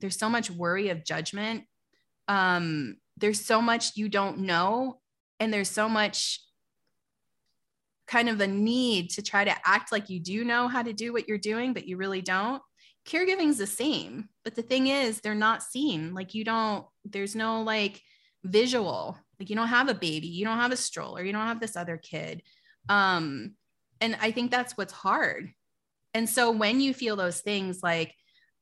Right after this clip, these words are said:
"I wish I would, could just run away. I'm angry. This is my life right now. This isn't what I wanted it to be." Um, those are harder. You hide them more. And when you hide things or you keep them to yourself,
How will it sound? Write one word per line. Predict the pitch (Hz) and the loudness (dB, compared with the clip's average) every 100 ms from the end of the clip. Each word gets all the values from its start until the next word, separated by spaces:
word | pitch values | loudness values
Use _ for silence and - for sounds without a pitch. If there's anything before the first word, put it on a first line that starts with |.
| _ _ 196 | _ _ 0
"I | 190 | 2
wish | 185 180 | 0 -2
I | 170 | -2
would, | 165 151 _ | -4 -8 _
could | - | -12
just | 156 151 160 | -10 -8 -6
run | 147 | -4
away. | 160 196 208 202 202 - _ | -2 0 2 0 -2 -10 _
I'm | 185 175 - | -6 -6 -6
angry. | 180 202 208 226 233 226 _ | -4 -2 -2 -2 -4 -6 _
This | 190 170 | -8 -6
is | 160 | -4
my | 160 | -4
life | 147 170 220 208 | -2 -2 -2 -2
right | 202 | -2
now. | 196 190 190 | 0 0 0
This | 170 | -6
isn't | 170 165 | -10 -8
what | 160 | -6
I | 160 160 | -6 -6
wanted | 160 175 214 | -2 0 0
it | 208 - | -4 -4
to | 214 | -8
be." | 214 214 214 208 _ _ _ _ | -6 -4 -6 -10 _ _ _ _
Um, | 202 185 175 165 170 175 - _ _ - | 2 4 2 0 -6 -10 -14 _ _ -6
those | 208 226 | -2 2
are | 254 240 | 2 2
harder. | - 185 202 226 254 262 - _ _ | 0 2 4 2 2 -2 -8 _ _
You | 185 190 | -10 -8
hide | 180 190 202 214 | 0 2 2 0
them | 233 | -2
more. | 233 226 220 226 226 233 _ _ _ _ - | 0 0 0 -2 -2 -6 _ _ _ _ -6
And | 196 | -2
when | 190 | 0
you | 185 180 | 0 -2
hide | 175 190 196 196 | 0 2 2 0
things | 202 202 196 | 0 0 -2
or | |
you | 180 165 | -4 -6
keep | - 214 208 | -6 -8 -6
them | 196 190 | -6 -6
to | 190 | -6
yourself, | 170 160 - 170 180 247 | -6 -6 -2 0 0 -2